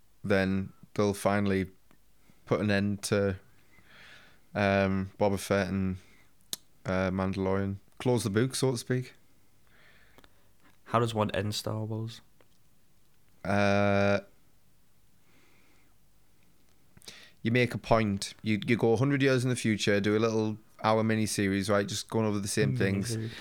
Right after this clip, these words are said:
Speaker 1: and
Speaker 2: Yeah.
Speaker 1: then, and then you just, you just prove the point that it's just the same shit, can never be defeated. It's hopeless.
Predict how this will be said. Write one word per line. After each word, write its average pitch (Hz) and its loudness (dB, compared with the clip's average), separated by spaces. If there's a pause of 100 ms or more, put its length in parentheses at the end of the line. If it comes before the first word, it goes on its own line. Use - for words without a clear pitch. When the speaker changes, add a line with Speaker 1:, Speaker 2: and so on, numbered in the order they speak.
(220)
Speaker 1:
and 110 2
Speaker 2:
Yeah. 110 4
Speaker 1:
then, 107 2
and 107 0
then 104 2
you 98 0
just, 101 -2 (340)
you 101 -8
just 101 -6 (560)
prove 117 0
the 107 -4
point 107 2
that 104 0
it's - -6
just - -4
the - -12
same 104 0
shit, - -2 (100)
can 101 -6
never 98 -2
be 98 -2
defeated. 92 -2 (800)
It's - -12
hopeless. 95 -2